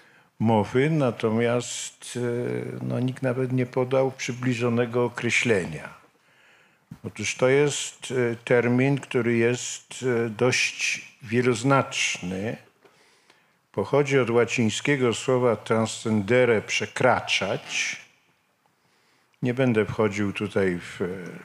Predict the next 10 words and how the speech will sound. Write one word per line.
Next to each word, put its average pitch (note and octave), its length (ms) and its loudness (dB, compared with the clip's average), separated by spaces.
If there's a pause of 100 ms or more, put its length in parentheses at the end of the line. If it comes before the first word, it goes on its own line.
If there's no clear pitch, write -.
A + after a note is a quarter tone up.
(440)
gramatyczne G#2 800 -2
ani F#2+ 280 -4 (420)
leksygograficzne G#2+ 1080 -6
szczegóły. G2+ 680 -4 (800)
Natomiast D#3 400 2
w - 40 -8
filozofii D3+ 580 4
to - 140 2
jest D3 300 2
tak. - 540 -4